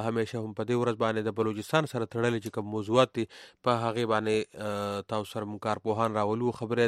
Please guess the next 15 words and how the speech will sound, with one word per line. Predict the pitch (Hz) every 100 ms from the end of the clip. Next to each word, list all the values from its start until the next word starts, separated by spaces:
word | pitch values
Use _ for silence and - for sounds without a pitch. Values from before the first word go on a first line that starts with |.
| 113
در، | 117 85 110
در | 104
سره | 117 113
کوي. | 151 156 - - -
نن | 127 143 135
به | 131 127 123 - -
په | 120 113 113 117
بلوچستان | 117 110 - 123 120
کې | 123 117 113 - - _ 113
د | 113 -
تعلیم | 117 113 123 120 113 _ _
تازه | 117 110 117
صورتحال | - 113 117 120 131 -
سره | 127 120 -
څومره | 123 120